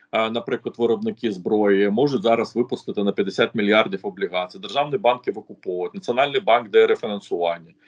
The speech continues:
А, у нас, я вам скажу, якщо там буде якісь, е, смердиться, якісь банкірчики, Національний банк, що воно там незалежне,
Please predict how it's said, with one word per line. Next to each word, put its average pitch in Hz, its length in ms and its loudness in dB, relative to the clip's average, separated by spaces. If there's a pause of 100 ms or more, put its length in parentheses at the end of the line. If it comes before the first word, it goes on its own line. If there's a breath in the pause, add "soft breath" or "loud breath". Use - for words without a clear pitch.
(360 loud breath)
А, 110 160 6
у 120 120 4
нас, 220 340 6
я 240 80 4
вам 226 100 2
скажу, 208 500 0
якщо 185 220 4
там 196 200 0
буде 180 240 2
якісь, 180 500 -2
е, 156 340 4
смердиться, 160 580 0
якісь 151 260 0
банкірчики, 151 680 0
Національний 147 560 2
банк, 165 300 6
що 120 440 2 (340 soft breath)
воно 127 340 4
там 123 180 0
незалежне, 110 640 2